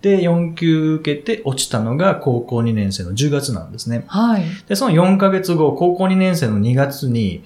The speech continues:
Speaker 1: 多分映画を見てたと思うんですけども、
Speaker 2: はい。
Speaker 1: その映画で喋っていた英語がかっこよかったので、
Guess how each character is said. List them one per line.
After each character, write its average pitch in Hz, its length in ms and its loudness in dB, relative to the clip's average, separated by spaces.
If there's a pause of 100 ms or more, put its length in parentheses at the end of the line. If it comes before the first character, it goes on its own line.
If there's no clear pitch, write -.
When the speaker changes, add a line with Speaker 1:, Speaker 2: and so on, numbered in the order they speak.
(320)
Speaker 1:
多 151 200 -2
分 170 300 4
映 156 220 6
画 156 100 4
を 151 60 4
見 156 100 4
て 151 100 0
た 107 120 -2
と 110 100 -4
思 104 140 -2
う 98 40 -2
ん 90 40 -4
で 87 80 -8
す - 100 -8
け 98 80 -8
ど 101 100 -4
も、 147 220 -2
Speaker 2:
は 127 60 -2
い。 - 20 -2
Speaker 1:
そ 233 180 4
の 226 160 -2
映 214 260 0
画 214 200 2
で 196 280 -2
喋 202 420 0
っ - 100 -16
て 202 80 0
い 190 120 0
た 190 140 -2
英 180 200 2
語 190 100 4
が 180 180 2
か 165 180 -2
っ 165 180 -6
こ 190 100 2
よ 190 120 2
か 156 160 0
っ - 100 -10
た 135 100 0
の 127 140 -2
で、 160 360 0